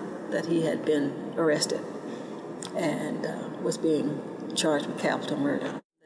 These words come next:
They saw him the next day. If I can remember, he wasn't very talkative. He just knew that he hadn't killed anyone. During the trial, I was actually thinking, still thinking that we had a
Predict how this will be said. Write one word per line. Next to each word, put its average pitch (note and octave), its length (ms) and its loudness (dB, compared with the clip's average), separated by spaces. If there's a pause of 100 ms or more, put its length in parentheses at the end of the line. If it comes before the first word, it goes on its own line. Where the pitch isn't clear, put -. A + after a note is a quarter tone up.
They D#3+ 200 2
saw - 220 2
him D#3 180 4
the D3 100 4
next D3+ 320 4
day. - 160 2 (600)
If E3 140 -4
I F#3 200 0
can F3+ 200 0
remember, E3+ 460 4
he E3+ 120 4
wasn't F#3 520 4
very F3+ 320 4
talkative. - 720 0
He E3 120 6
just - 500 4 (420)
knew E3+ 180 6
that D#3+ 200 2
he E3+ 160 4
hadn't D#3+ 260 2
killed E3 260 4
anyone. D3 440 2 (440)
During C#4 340 8
the E3+ 100 6
trial, F#3 560 6
I E3+ 500 4
was D#3+ 140 4
actually G#3 440 6
thinking, E3 560 4 (800)
still G3+ 540 6 (540)
thinking A3 380 6
that G3+ 180 4
we G3 100 6
had G#3 220 0
a F#3+ 100 -2